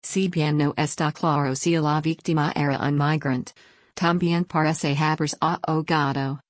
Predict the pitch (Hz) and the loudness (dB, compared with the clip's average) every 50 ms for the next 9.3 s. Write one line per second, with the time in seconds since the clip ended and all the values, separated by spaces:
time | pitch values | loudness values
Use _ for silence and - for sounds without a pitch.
0 | _ _ - 180 180 151 165 175 170 160 160 160 160 156 156 151 147 143 - - | _ _ 0 0 0 2 2 2 2 2 2 2 2 2 2 2 2 0 -2 -4
1 | - 165 160 160 151 139 135 143 139 131 139 131 131 135 135 139 - - - - | -2 -2 0 0 0 0 2 0 0 0 0 0 0 -2 -4 -4 -6 -8 -8 -10
2 | _ _ _ _ _ _ _ _ _ _ _ - 185 180 - 208 220 226 226 220 | _ _ _ _ _ _ _ _ _ _ _ -4 -4 0 2 2 2 2 2 2
3 | - 170 170 180 170 143 - - 156 151 160 151 147 139 135 - - - 160 156 | 2 0 2 2 0 0 -2 0 0 0 0 0 0 -2 -4 -6 -4 -2 0 0
4 | 143 127 131 - - - - _ _ _ - 175 165 170 160 - - - 160 160 | 0 0 0 -2 -4 -6 -8 _ _ _ 0 2 2 2 0 -2 -2 -2 0 0
5 | 160 160 160 160 143 139 135 131 - - 156 147 - - - 170 170 170 151 170 | 2 2 2 2 2 2 0 0 0 -2 -2 -2 -2 0 0 0 0 0 0 0
6 | 180 175 160 147 143 139 139 147 165 170 165 156 - - 175 170 170 165 160 156 | 0 0 2 2 0 2 2 2 2 2 0 -2 -2 -2 0 0 2 2 2 2
7 | 170 170 - 156 156 147 143 135 151 151 156 147 143 - - 175 170 160 156 - | 2 2 2 0 0 0 0 0 0 0 0 0 -2 -2 0 0 0 0 0 0
8 | - 165 160 147 139 - - 160 151 147 147 143 151 147 147 143 147 143 143 143 | 0 0 0 0 -2 -2 -2 0 0 2 2 2 2 2 2 2 2 2 2 0
9 | 139 131 120 117 - | 0 -2 -4 -8 -10